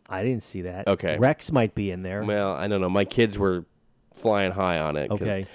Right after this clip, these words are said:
Speaker 2: they also didn't understand that it had been off the air for five years.
Speaker 1: Okay, right.
Speaker 2: 'Cause they're
Speaker 1: It's a
Speaker 2: watching,
Speaker 1: Netflix.
Speaker 2: you're watching it on Netflix. They're like, "Oh, really? It's off the air?" I'm like, "It hasn't been on the air for thr-, for five
Speaker 1: Wow.
Speaker 2: years." I mean, that's the beauty of streaming,
Speaker 1: Yeah.
Speaker 2: man.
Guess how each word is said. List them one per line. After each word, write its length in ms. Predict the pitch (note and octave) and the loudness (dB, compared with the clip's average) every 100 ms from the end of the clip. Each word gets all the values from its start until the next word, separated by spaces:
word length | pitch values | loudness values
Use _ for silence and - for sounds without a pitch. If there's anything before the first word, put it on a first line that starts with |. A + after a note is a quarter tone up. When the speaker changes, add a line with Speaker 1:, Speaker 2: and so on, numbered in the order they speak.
| - - | -10 2
Speaker 2:
they 120 | A#2 | 6
also 240 | C#3+ C3+ | 6 4
didn't 180 | C#3+ B2+ | 4 6
understand 420 | A2+ G#2+ - G#2 | 6 4 4 4
that 80 | F#2+ | 4
it 100 | F2+ | 2
had 80 | F2 | 0
been 140 | F2+ F2+ | 2 4
off 220 | F2 E2 | 2 2
the 160 | F2+ | 2
air 160 | F2 F#2 | 4 2
for 160 | - F2 | 0 -2
five 300 | F2+ D2+ C2+ | 0 0 0
years. 380 | B1 B1+ - - - | -2 -4 -6 -10 0
Speaker 1:
Okay, 260 | B2 - - - | 0 0 -12 -8
right. 180 | D#2+ D#2+ | -6 0
Speaker 2:
'Cause 120 | G2 | 4
they're 80 | G2+ | 6
Speaker 1:
It's 60 | |
a 20 | B2 | 6
Speaker 2:
watching, 300 | C#3 G#3 A2+ | 6 4 2
Speaker 1:
Netflix. 180 | F#2 | 2
Speaker 2:
you're 100 | A2 G#2 | 4 4
watching 300 | F#2+ - F#2+ | 4 4 2
it 80 | E2+ | 4
on 160 | E2+ | 2
Netflix. 420 | F2+ F2+ - E2 F2+ | 2 0 -4 -8 -6
They're 80 | |
like, 120 | E2+ G#2+ | -4 2
"Oh, 140 | D#3 | 4
really? 460 | A#2+ A2 F3 G3 - | 6 6 6 4 0
It's 100 | - | 0
off 180 | G#2 A2+ | 2 2
the 180 | G#2 G2 | 2 4
air?" 200 | B2+ F3 | 4 2
I'm 120 | G#2+ | 0
like, 120 | F#2 | -4
"It 60 | G2+ | -4
hasn't 240 | G2+ G#2+ | -2 2
been 100 | G2+ | 2
on 120 | G2 | 4
the 100 | F2+ | 2
air 120 | F2 E2+ | 0 -2
for 100 | F2 | -4
thr-, 220 | E2+ E2 | -4 -4
for 140 | E2+ | -4
five 220 | D2+ D2+ C#2+ | -2 -2 -2
Speaker 1:
Wow. 40 | |
Speaker 2:
years." 260 | C2+ B1+ - - - - - - | -4 -6 -10 -14 -16 -16 -14 -2
I 40 | |
mean, 80 | G#2+ | 2
that's 200 | C3 E3 | 2 0
the 100 | F#3 | 0
beauty 320 | D#3 F#3+ F#3+ | 4 6 8
of 60 | E3 | 6
streaming, 420 | - F#3+ A#3 C#3 | 6 4 6 6
Speaker 1:
Yeah. 60 | C#3 | 8
Speaker 2:
man. 300 | F3 G3 | 8 6